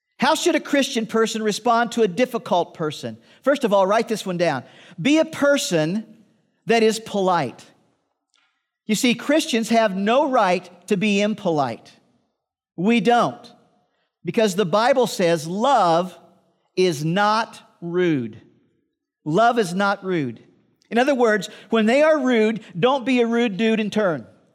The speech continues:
Amen? Don't be a rude dude in turn. Instead, when they are impolite to you, remain polite to them. That's giving them the same kind of love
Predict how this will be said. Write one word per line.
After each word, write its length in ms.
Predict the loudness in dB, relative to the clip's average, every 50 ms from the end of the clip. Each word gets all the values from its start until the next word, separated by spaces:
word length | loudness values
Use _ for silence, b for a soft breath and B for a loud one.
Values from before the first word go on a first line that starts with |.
| _ -8 -6
Amen? 380 | -2 0 0 0 0 -2 -6 -12 -20 -20 -20 _ _ _ _ _ _ _ _ _ _ _ _ _ _ _ -2
Don't 200 | 0 0 0 0
be 160 | 2 2 2
a 200 | 2 2 0 -8 -16 -20 -12 -8
rude 340 | -4 -2 0 0 0 -2
dude 300 | -2 0 0 0 0 -2
in 180 | -4 -6 -8 -8
turn. 440 | -6 -4 -4 -4 -4 -6 -10 -16 -20 _ _ _ _ _ _ _ _ _ _ _ _ _ _ _ _ _
Instead, 480 | -4 -4 -4 -2 2 2 4 4 4 2
when 140 | 2 0 2
they 180 | 2 2 4
are 120 | 2 2 2
impolite 640 | 0 0 -2 -2 0 -2 0 2 2 2 2 0 -2
to 80 | -2
you, 200 | -2 0 0 0
remain 380 | -2 -2 0 0 0 0 -2 -2
polite 480 | -2 -2 0 2 2 2 0 0 -2
to 100 | -4 -4
them. 380 | -2 -2 -2 -2 -2 -4 -6 -12 -20 _ _ _ _ _ _ _ _ _ _ _ _ _ _ _ _ _ _ _ _ 0
That's 300 | 0 0 0 0 -2 -6
giving 420 | -2 0 2 2 2 2 0 0
them 180 | 0 0 0 0
the 120 | -2 -4
same 420 | -4 -2 0 0 0 0 -2 -4
kind 280 | -4 -4 -2 -2 0 -2
of 140 | -2 -2 -2
love 360 | -2 0 2 2 0 -2